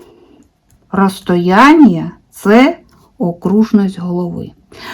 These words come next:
Але ви ж не будете в'язати п'ятдесят сім, да, як окружність, ви будете приміряти по своїй голові.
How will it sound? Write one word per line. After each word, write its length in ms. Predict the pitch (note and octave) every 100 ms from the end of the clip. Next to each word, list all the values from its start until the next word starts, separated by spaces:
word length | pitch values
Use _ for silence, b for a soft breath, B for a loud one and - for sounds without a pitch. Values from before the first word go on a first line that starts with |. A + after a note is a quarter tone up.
| B B
Але 420 | - B3 A#3+ G#3 E3+
ви 180 | G3
ж 200 | A3+ -
не 100 | G#3
будете 500 | G3+ B3 G#4 C#4+ -
в'язати 680 | F#3+ F#3+ G3 F#3+ G3+ F3 F#3
п'ятдесят 840 | F3+ F#3 G3+ F#3 G3 F#3+ G#3+ F#3+ -
сім, 400 | - G3 D#3+ D3+
да, 220 | D3 C4
як 260 | C4 F#3+ G3+
окружність, 800 | F#3 - F#3 E3 - D3+ - -
ви 100 | B3
будете 460 | C4+ C4+ A#3 G#3+
приміряти 1000 | F#3+ - G3+ A3 A3+ G#3+ A3 F#3+ - D3 -
по 140 | D#3+
своїй 580 | D#3 F3+ E3+ F3+ G3+ A3+
голові. 680 | G3+ G3 G3 F#3 F3 D#3+ -